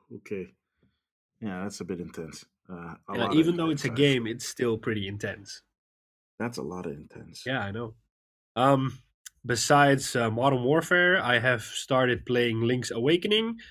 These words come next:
Speaker 2: I'm not in that
Speaker 1: Yay.
Speaker 2: far, but, uh, I'm really enjoying it. As you said, it really looks like this beautiful
Speaker 1: Diorama.
Speaker 2: diorama
Speaker 1: Ah,
Speaker 2: game. It's,
Speaker 1: yes.
Speaker 2: it, Link's really cute, and, uh, it, it, it's fun. Uh, I still have to figure out how it works and, uh,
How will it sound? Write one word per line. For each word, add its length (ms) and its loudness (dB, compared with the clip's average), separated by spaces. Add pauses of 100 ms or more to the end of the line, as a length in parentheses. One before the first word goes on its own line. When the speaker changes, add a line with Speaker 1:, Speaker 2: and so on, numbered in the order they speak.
(360)
Speaker 2:
I'm 120 -6
not 200 6
in 220 4
that 220 6
Speaker 1:
Yay. 80 -4
Speaker 2:
far, 580 0
but, 340 -2
uh, 280 0 (500)
I'm 120 0
really 220 4
enjoying 420 4
it. 100 2
As 200 -2
you 100 0
said, 320 0
it 240 -4
really 320 0
looks 240 0
like 200 0
this 180 0
beautiful 1080 2 (460)
Speaker 1:
Diorama. 320 6
Speaker 2:
diorama 480 4
Speaker 1:
Ah, 380 4
Speaker 2:
game. 540 6
It's, 140 -8
Speaker 1:
yes. 260 -4
Speaker 2:
it, 60 -2
Link's 300 2
really 420 -2
cute, 440 0 (140)
and, 360 0
uh, 300 2 (540)
it, 180 0
it, 180 2
it's 200 4
fun. 540 2 (120)
Uh, 140 6
I 60 2
still 200 2
have 120 -2
to 80 -14
figure 400 2
out 400 4
how 180 -2
it 60 -12
works 440 2
and, 280 -2
uh, 160 -2